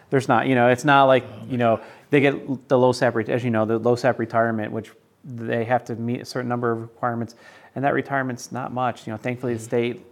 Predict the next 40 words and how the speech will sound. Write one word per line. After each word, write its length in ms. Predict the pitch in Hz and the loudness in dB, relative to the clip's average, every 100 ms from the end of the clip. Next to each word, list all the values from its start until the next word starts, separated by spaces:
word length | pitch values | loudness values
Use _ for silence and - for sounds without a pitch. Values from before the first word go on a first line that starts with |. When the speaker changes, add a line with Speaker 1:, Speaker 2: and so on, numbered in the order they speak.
| _ | _
Speaker 1:
last 360 | - 123 127 - | -6 -4 -4 -6
year 100 | 123 | -8
passed 320 | 117 120 117 | -4 -2 -2
some 160 | - 120 | -4 -6
new 100 | 123 | -2
legislation 600 | 123 120 - 123 120 139 | -2 -2 -4 -8 -8 -10
to 120 | 123 | -8
allow 240 | 117 110 117 | -2 0 0
us 120 | 117 | -2
to 60 | - | -8
increase 380 | 120 123 120 127 | -10 -8 -8 -8
it 140 | 131 - - _ | -10 -14 -20 _
from 160 | - 110 | -16 -14
seven 320 | - 113 117 | 0 2 2
hundred 180 | 120 123 | -2 0
dollars 320 | 123 123 117 | 2 2 0
a 40 | |
year 120 | 113 117 | -4 -4
to 100 | 117 | -6
twelve 300 | - 120 117 | 0 0 0
hundred. 320 | 117 120 123 | -4 -2 0
Speaker 2:
Did 120 | 135 | 2
you 80 | 147 | 2
guys 200 | 143 131 | 2 2
pass 260 | 135 135 127 | 0 0 0
that 160 | 143 | 0
referendum? 440 | 143 135 139 147 117 | 0 0 2 4 4
Speaker 1:
We 60 | |
did, 140 | 110 - | 2 0
yep. 100 | 123 | -2
Speaker 2:
Okay. 160 | - 101 - _ _ _ _ _ _ _ _ _ - | -2 -12 -12 _ _ _ _ _ _ _ _ _ -6
Speaker 1:
And, 240 | 131 120 113 | 0 2 4
uh, 100 | 110 - - | 2 -2 -18
so 140 | - 131 | -4 2
we're 160 | 123 | 4
very 220 | 120 131 120 | 6 6 6
happy 320 | 123 117 120 | 6 4 2
to, 120 | 117 | -2
to 220 | - - | -2 -10
go, 320 | 120 117 113 | 0 2 2